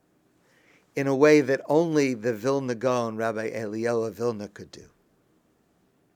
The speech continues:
The Vilna Gaon quoted the verse in the Torah from the prophet Isaiah, Yeshayahu Hanavi. It is a verse, a pasuk,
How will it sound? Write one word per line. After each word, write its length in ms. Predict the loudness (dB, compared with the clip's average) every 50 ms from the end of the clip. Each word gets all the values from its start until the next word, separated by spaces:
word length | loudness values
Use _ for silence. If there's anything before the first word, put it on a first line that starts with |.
| _ _ _ _ _ -20 -20 -20 -20 -10 _
The 100 | -2 4
Vilna 340 | 10 12 12 12 12 12 10
Gaon 280 | 12 12 10 10 8
quoted 400 | 6 6 8 10 10 10 8 8
the 80 | 6 4
verse 380 | 6 8 8 8 8 6 2 0
in 80 | -2
the 80 | -2 0
Torah 380 | 4 6 6 8 8 6 4
from 260 | 4 4 4 4 4 2
the 80 | 0
prophet 400 | 2 6 6 6 8 6 4 2 4
Isaiah, 480 | 4 4 4 6 6 6 8 8 6
Yeshayahu 600 | 4 2 -2 -2 0 0 0 2 4 4 4 4 4
Hanavi. 500 | 2 2 2 2 0 0 -2 -6 -10 -12 -16 -20 -20 -18 -4 -2
It 120 | 0 2
is 160 | 2 2 2
a 60 | 0
verse, 400 | 0 4 6 8 8 8 6 4
a 100 | 0 -6
pasuk, 520 | -6 -6 -2 0 0 2 2 0 0 0